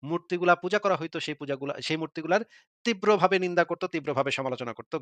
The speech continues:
এমনকি গালিগালাজ, কটূক্তি, নিন্দা এইগুলা পর্যন্ত করত, যেগুলা আপনি চাইলে আমি এখনই বের করে আপনাকে দেখাবো। আপনি যদি এটা দাবি করেন যে,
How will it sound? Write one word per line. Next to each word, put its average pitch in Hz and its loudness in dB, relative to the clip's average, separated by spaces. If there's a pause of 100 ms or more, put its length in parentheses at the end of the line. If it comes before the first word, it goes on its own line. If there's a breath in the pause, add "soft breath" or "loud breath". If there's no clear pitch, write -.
(120)
এমনকি 180 2
গালিগালাজ, 170 10
কটূক্তি, 175 0 (220 loud breath)
নিন্দা 175 8 (300 loud breath)
এইগুলা 190 8
পর্যন্ত 156 -2
করত, 151 -4 (240 soft breath)
যেগুলা 147 4
আপনি 147 4
চাইলে 143 2
আমি 151 0
এখনই 131 -8
বের 120 -6
করে 127 -6
আপনাকে 120 -6
দেখাবো। 135 -2 (320 soft breath)
আপনি 247 10
যদি 277 6 (100)
এটা 220 10
দাবি 240 10
করেন 233 8
যে, 226 8